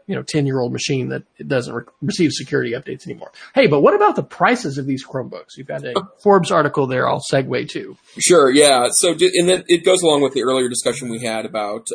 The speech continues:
Speaker 2: um, uh, the prices of devices, but, uh, uh, and the expiration date issue. But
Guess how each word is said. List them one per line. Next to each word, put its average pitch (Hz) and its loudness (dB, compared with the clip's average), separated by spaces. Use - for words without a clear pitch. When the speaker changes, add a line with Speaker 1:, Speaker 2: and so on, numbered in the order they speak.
Speaker 2:
um, 98 -8
uh, 107 0
the - -10
prices 135 0
of 113 -10
devices, 110 -4
but, 110 -2
uh, 104 0
uh, 104 -2
and 113 -2
the 113 -2
expiration 113 -2
date 104 -4
issue. 107 -6
But 113 0